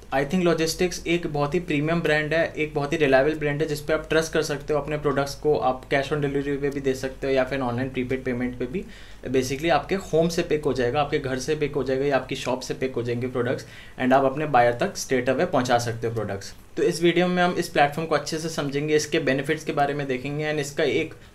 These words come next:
बहुत ही special feature है एनडीआर का, वो भी मैं आपको इस video में बताने वाला हूँ। तो चलिए सबसे पहले video को start करते हैं सीधा अपने computer screen पे।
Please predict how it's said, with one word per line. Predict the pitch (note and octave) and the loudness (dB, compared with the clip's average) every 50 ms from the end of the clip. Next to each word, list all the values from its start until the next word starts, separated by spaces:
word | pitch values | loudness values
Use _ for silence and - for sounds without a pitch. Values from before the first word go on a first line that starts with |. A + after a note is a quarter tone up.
| - | -2
बहुत | C3+ C3+ C#3+ D3 D3 | 2 2 4 4 4
ही | F#3 | 2
special | F3 - - D#3 D3 - F3+ | 2 4 2 4 4 4 2
feature | F3 F3 E3+ D3 - D#3+ D#3 D#3 | 2 2 0 -2 0 2 2 4
है | D#3 C#3 - C#3+ | 4 2 2 0
एनडीआर | C#3 C#3+ D3+ D#3 D#3 D3 C#3 | 0 0 2 2 2 2 2
का, | - C#3+ C#3+ D3+ D3 - B2+ C3 | 0 0 0 0 0 -2 -4 0
वो | C#3 D3 D3+ | 2 2 4
भी | D3+ E3 | 4 2
मैं | D#3+ D#3 | 2 2
आपको | D3 C#3+ C#3+ - D#3+ | 2 0 2 2 2
इस | D3+ C#3+ | 2 4
video | C#3+ C#3 C3+ C3+ C#3+ | 2 0 0 0 0
में | C#3+ D3+ D3+ | 0 0 0
बताने | C#3+ B2+ A#2+ B2 A#2+ C3 C#3 | 0 0 0 0 -2 0 0
वाला | C3+ C3 C3 C3+ | 0 2 2 0
हूँ। | D3 D3+ | 0 -2
तो | D3 D3+ | -2 0
चलिए | D3 D3+ D3+ E3 E3+ E3+ | 4 4 6 6 6 4
सबसे | E3 D#3+ D3+ - E3 | 4 2 0 0 0
पहले | D#3+ D3+ D3+ D#3 D3+ | 2 2 4 4 4
video | D3 C#3+ C3 D3 D3 | 4 4 4 4 4
को | D#3 | 2
start | D3+ - D3 B2+ B2+ - | 2 2 0 0 0 0
करते | C#3 C3+ C#3 E3 | -2 -2 -2 -2
हैं | D3+ | -2
सीधा | - C#3 D3 C#3+ | -2 0 0 0
अपने | C3+ E3+ | 0 0
computer | E3 F3 C#3 C3 B2+ B2+ C3+ | -2 -2 0 0 0 -2 -2
screen | B2+ - - A#2+ A2 | -4 -2 -2 -4 -4
पे। | G#2 G2 G2+ G2+ | -4 -6 -8 -8